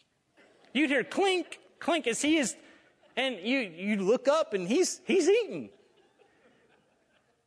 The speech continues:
He said, "There's nothing worse than a long prayer over a hot meal, especially when it's your grandmama's cooking."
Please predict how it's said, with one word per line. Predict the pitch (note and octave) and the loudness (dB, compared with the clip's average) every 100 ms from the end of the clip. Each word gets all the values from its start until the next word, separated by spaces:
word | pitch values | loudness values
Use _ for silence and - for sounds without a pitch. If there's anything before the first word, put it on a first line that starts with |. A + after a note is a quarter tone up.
| _ _ _ _ _ _ _ _ _ _ _ _ _ _ _ _ _ _ _ _ - | _ _ _ _ _ _ _ _ _ _ _ _ _ _ _ _ _ _ _ _ -14
He | F3 | -6
said, | - F3+ B2+ C3+ C3 C#3+ | 0 0 -2 -16 -18 -12
"There's | F3+ G3+ | -4 -4
nothing | G#3 G#3 G#3 E3+ | -2 -4 -4 -4
worse | F#3 E3+ - | -2 -2 -4
than | C#3 | -8
a | |
long | C3 D3 E3 E3+ | -2 -2 -2 -4
prayer | - D3+ C3 A2 | -2 0 0 -2
over | B2+ G#2+ | -4 -4
a | G2+ | -4
hot | B2+ B2 C3+ | -2 -4 -6
meal, | A#2 F#2 F#2 _ _ _ _ _ _ | -12 -12 -16 _ _ _ _ _ _
especially | - - A3 - D3+ | -10 -4 -2 -2 -4
when | C3+ | -4
it's | - | -6
your | A#2 | -8
grandmama's | C#3 D3+ D3+ D#3+ - | -6 -4 -4 -6 -8
cooking." | D3 A#2+ F2+ | -8 -8 -14